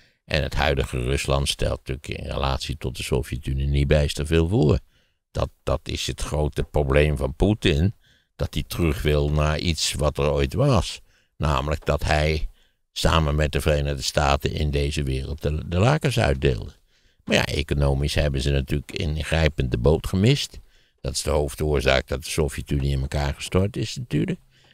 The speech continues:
En bovendien ondertussen is er een andere communistische mogendheid opgekomen die economisch bepaald niet de boot gemist heeft. Maar die economisch de boot zou kunnen missen wanneer ze,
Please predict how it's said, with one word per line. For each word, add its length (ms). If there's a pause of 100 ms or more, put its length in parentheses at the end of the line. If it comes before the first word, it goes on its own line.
En 160
bovendien 400
ondertussen 640
is 140
er 80
een 120
andere 500
communistische 680
mogendheid 640
opgekomen 680 (400)
die 180
economisch 580
bepaald 400
niet 200
de 80
boot 280
gemist 400
heeft. 360 (920)
Maar 180
die 220
economisch 720
de 140
boot 300
zou 240
kunnen 320
missen 360
wanneer 380
ze, 260